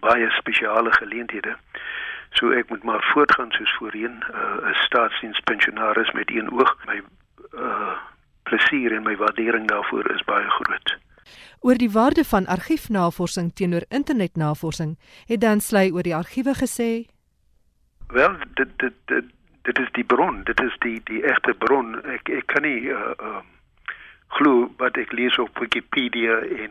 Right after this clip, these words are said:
Speaker 1: Google ensovoorts. Ek moet die egte bron sien. Ek het al v-, volop voorbeelde wat mense na my gebring het. Eh, hi-, hier is my plaas se geskiedenis. Dit staan op die, eh, eh, op Google of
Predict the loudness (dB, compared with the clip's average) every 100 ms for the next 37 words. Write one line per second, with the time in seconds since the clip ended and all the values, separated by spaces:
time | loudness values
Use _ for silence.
0 | -4 -2 0 2 0 0 0 -2 -4 -8
1 | -6 -6 -4 -4 -6 -8 -10 -2 0 0
2 | -2 -2 -2 -6 -10 -14 -14 -2 0 2
3 | 0 -2 -8 -12 -16 -16 0 2 4 2
4 | -2 0 2 2 2 0 -2 -2 -4 -2
5 | -2 0 -2 -2 -2 0 2 2 -2 -10
6 | -12 -10 -12 -12 -16 -20 _ -20 -20 _
7 | -4 -2 -2 -4 -8 -14 -16 -8 -2 -2
8 | -2 2 4 4 4 0 0 -2 2 4
9 | 4 2 -2 0 -2 -4 -2 -4 -4 -6
10 | -4 0 2 2 -2 -2 -2 -4 -8 -14
11 | -12 -10 -12 -16 -6 -2 0 -2 -6 -10
12 | -6 -4 -4 -6 -6 -4 2 4 4 2
13 | 0 -4